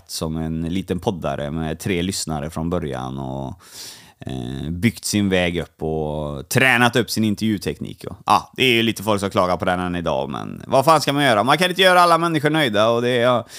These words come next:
ingenting jag strävar heller. Jag är väldigt lätt person att ha att göra med, för jag skiter i vad alla andra tycker, så att, eh,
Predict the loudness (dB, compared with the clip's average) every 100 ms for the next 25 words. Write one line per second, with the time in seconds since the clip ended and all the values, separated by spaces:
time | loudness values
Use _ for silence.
0 | -8 2 4 6 4 2 2 6 6 6
1 | 4 0 -8 -14 -16 -6 4 6 8 6
2 | 4 2 0 2 2 0 -2 0 2 4
3 | 4 6 6 4 0 0 0 0 0 0
4 | 2 4 4 0 0 -4 -6 -4 -2 0
5 | -2 -2 -2 -2 -4